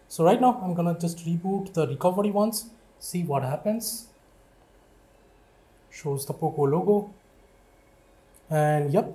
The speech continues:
it's re-, rebooting to the T W R P recovery. So here I have the Evolution X rom zip file actually. This is the test build six, and this is what I will be flashing. So it is about two point seven seven G B here it shows. I'll just copy the zip file.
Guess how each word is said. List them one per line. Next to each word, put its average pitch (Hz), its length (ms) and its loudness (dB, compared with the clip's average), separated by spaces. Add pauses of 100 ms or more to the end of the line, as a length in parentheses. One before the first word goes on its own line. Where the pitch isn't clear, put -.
(100)
it's 143 300 -6
re-, 143 120 -6 (140)
rebooting 165 500 2
to 139 300 -4
the 143 80 -2
T - 140 -10
W 139 200 -2
R 135 60 -2
P 131 80 -8
recovery. 247 460 0 (840)
So - 160 0
here 220 280 2
I 214 120 6
have 233 360 2
the - 60 -6
Evolution 202 360 2
X 196 180 -4
rom 175 300 2
zip 214 200 2
file 240 180 4
actually. 247 340 -2
This 208 160 6
is 175 60 -2
the 196 80 0
test 208 360 0
build 202 220 6
six, - 500 -2 (220)
and 170 240 2
this 202 160 4
is 190 160 6
what 175 340 0
I 151 160 -2
will 151 220 -2
be 185 120 -2
flashing. 196 560 -2 (240)
So 147 500 -2
it 170 120 -4
is 202 140 4
about 185 320 -2
two 202 60 -4
point 175 240 -4
seven 165 220 -6
seven 156 220 -8
G 139 120 -4
B 170 160 -4
here 175 160 -4
it 170 120 -10
shows. 208 340 -6 (280)
I'll 220 80 -2
just 240 220 0
copy 202 400 -2
the 196 120 -2
zip 170 260 -2
file. 208 280 -4